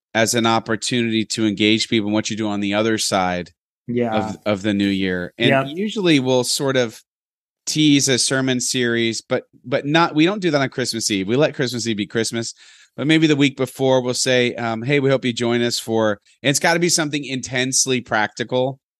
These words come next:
Speaker 1: I've, at least I've found for people to really be interested, and that is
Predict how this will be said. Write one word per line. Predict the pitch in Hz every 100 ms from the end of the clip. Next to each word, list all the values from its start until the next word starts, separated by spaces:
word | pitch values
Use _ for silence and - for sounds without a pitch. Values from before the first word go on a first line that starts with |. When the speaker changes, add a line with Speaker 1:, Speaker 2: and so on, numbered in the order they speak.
| _ _ -
Speaker 1:
I've, | 117 123 -
at | 123 110
least | 120 120
I've | 117 113
found | 131 123 131 -
for | 120
people | 131 117 117
to | 117
really | 104 110 110
be | 104
interested, | 104 - 117 123 120
and | 113
that | 110 110
is | 110 107